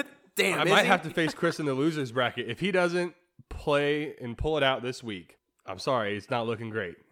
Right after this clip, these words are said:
Speaker 2: Clayton currently, I don't know how this happened. When I put it in, Clayton had a seventy percent chance of winning. So maybe there were some lineup changes since then, but that's what's in my notes, so that's what we're going with.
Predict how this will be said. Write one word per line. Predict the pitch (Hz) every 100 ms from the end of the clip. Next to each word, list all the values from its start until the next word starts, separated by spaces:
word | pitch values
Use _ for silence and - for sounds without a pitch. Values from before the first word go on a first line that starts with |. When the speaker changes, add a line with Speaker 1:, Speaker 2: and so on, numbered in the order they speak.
| _ - -
Speaker 2:
Clayton | - 165 180 170
currently, | 175 170 160 156 156 - _ _ -
I |
don't | 240 330
know | 320
how | 330 269
this | 226
happened. | 220 214 123
When | 120
I | 165
put | 185 208
it | 202
in, | 202 208 185
Clayton | 185 202 208
had | 180
a |
seventy | - 175 175 175
percent | - 165 131
chance | 156 143
of | 127
winning. | 120 139 175 202 _ _ _ _
So | - 135
maybe | 120 127 147
there | 156
were | 147
some | - 120
lineup | 131 139
changes | 147 139 117 -
since | 196 214
then, | 220 208 202
but | 127 113 110 - - _ _ -
that's | 127 -
what's | 156 170
in | 156
my | 151
notes, | 165 185
so | -
that's | 120 127 -
what | 202
we're | 214 240
going | 269 427 208
with. | 113 92